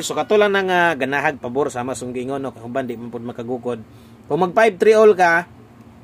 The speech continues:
kung nakarambulito ka, matik daog kadaan. Kung na ay five three sa tulo ka numero. So, ana ang pagtaya o, ah, alanganin, partnerin na lang tong five three. Dayon, pwede po ka diri mag six five three.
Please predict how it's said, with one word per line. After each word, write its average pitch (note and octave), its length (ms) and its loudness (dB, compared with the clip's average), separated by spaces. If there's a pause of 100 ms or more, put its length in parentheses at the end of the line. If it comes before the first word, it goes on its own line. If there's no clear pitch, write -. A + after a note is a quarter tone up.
(280)
kung C#3 160 -6
nakarambulito F3 640 2
ka, D3+ 160 4
matik C#3+ 320 -2
daog C3+ 160 -2
kadaan. B2 480 -4 (400)
Kung C#3+ 160 -2
na D#3 160 0
ay C3 160 -2
five A#2 240 -4
three A2+ 160 -12
sa A#2 80 -14
tulo A2+ 240 -8
ka A2 80 -14
numero. G#2 320 -12
So, - 80 -14
ana C#3+ 240 -2
ang E3 80 -6
pagtaya D#3+ 460 2
o, B2 180 0
ah, B2+ 160 2
alanganin, F3 560 -2
partnerin C#3 560 0
na F#3 80 2
lang F#3 140 2
tong F#3+ 100 0
five G3+ 320 2
three. A3 320 6 (580)
Dayon, G3 640 4
pwede F3+ 320 4
po F3+ 80 -4
ka F3 160 2
diri F3 240 2
mag D#3+ 400 4
six A#2+ 240 -10
five C3 320 -4
three. A#2 180 -6